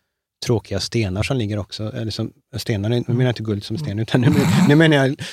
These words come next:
Speaker 1: tråkiga <laughs> obligationer som inte
Speaker 2: Mm.
Speaker 1: ger någonting. Alltså
Speaker 2: Mm.
Speaker 1: jag, eh, nej, jag, jag tycker inte det är spännande på något sätt. Så att jag,
Speaker 2: Nej.
Speaker 1: jag är
Speaker 2: Men det där tänker jag också, det var en sån fråga som, som du och, som jag vet att du brinner för, det som var så här, så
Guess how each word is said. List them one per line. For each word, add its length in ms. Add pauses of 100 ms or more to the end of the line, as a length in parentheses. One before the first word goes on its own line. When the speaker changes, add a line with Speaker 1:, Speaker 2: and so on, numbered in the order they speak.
(160)
Speaker 1:
tråkiga 520
<laughs> 80
obligationer 580
som 180
inte 100
Speaker 2:
Mm. 120
Speaker 1:
ger 160
någonting. 420
Alltså 220
Speaker 2:
Mm. 100
Speaker 1:
jag, 220 (920)
eh, 500 (440)
nej, 280
jag, 200
jag 220
tycker 220
inte 140
det 240 (140)
är 440
spännande 800
på 100
något 140
sätt. 200
Så 100
att 100
jag, 100
Speaker 2:
Nej. 100
Speaker 1:
jag 180
är 300
Speaker 2:
Men 200
det 60
där 140
tänker 240
jag 40
också, 160
det 100
var 140
en 80
sån 160
fråga 580
som, 340
som 140
du 240
och, 240 (120)
som 200
jag 80
vet 180
att 80
du 100
brinner 300
för, 280 (220)
det 100
som 120
var 80
så 100
här, 140
så 160